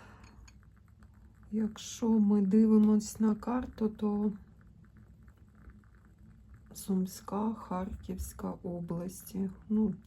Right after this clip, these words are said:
тож Суми та Харків. У ті краї,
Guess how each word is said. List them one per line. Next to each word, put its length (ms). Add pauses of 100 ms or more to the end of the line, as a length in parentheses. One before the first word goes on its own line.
тож 360 (100)
Суми 420
та 160
Харків. 560 (1400)
У 20
ті 200
краї, 540